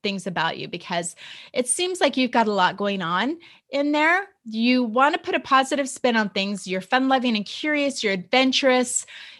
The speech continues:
You love new experiences, but you're also can be critical of yourselves.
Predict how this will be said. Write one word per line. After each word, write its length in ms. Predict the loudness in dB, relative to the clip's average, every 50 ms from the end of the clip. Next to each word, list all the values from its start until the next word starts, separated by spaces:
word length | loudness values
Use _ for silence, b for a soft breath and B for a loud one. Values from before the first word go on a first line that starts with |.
| B -2
You 400 | 2 4 6 6 6 6 4 4
love 240 | 4 4 4 4
new 180 | 4 4 2 2
experiences, 1300 | 0 -4 -8 -8 -8 -10 -4 _ 0 2 2 4 4 4 2 2 0 0 0 0 0 0 -2 -4 -8 B B B B B B B B _ _
but 180 | 2 2 2 4
you're 280 | 2 2 2 0 0 _
also 480 | 0 0 0 0 0 2 2 2 2
can 220 | 2 0 0 -2 0
be 580 | 0 0 0 2 2 0 0 -2 -6 -12 -16 -18 _ _
critical 680 | -12 -2 -2 0 0 0 -2 -2 -2 -2 -2 -6 -10 -12 _ -2
of 160 | -2 -2 0
yourselves. 680 | -2 -4 -4 -4 -4 -4 -4 -6 -6 -8 -8 -8 -8